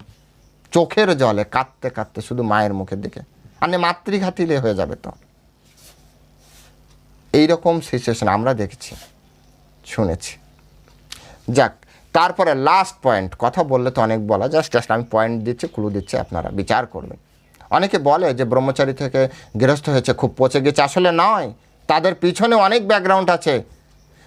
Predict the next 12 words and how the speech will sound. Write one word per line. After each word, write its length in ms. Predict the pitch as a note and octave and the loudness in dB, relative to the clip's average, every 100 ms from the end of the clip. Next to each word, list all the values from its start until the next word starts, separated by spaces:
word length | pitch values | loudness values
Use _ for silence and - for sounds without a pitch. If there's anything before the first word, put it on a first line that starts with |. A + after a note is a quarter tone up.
| - | 0
যেভাবে 360 | C3+ E3+ F3 | 2 4 4
একটা 200 | E3+ - | 2 2
সিনেমার 540 | F3+ - F3 F3+ F#3+ F#3 | -2 2 2 4 4 2
পিছনে 640 | - F#3+ - - G#3+ C3+ - _ _ _ _ _ _ _ _ _ _ _ - | 2 0 2 2 4 0 -4 _ _ _ _ _ _ _ _ _ _ _ -2
অনেক 340 | F3 G#3+ D4 - | 2 2 0 0
কিছু 220 | C4+ B3 | 0 2
ঘটে 280 | E3+ F3 E3 | 2 0 2
যেগুলো 260 | D3 D3 | 2 2
আমি 200 | C#3 C3+ | 2 2
আপনি 240 | C3 C3 A#2 | -2 -4 -2
জানি 280 | A#2 A#2 A2 | 0 0 -2
না। 260 | D#2+ - | -6 -10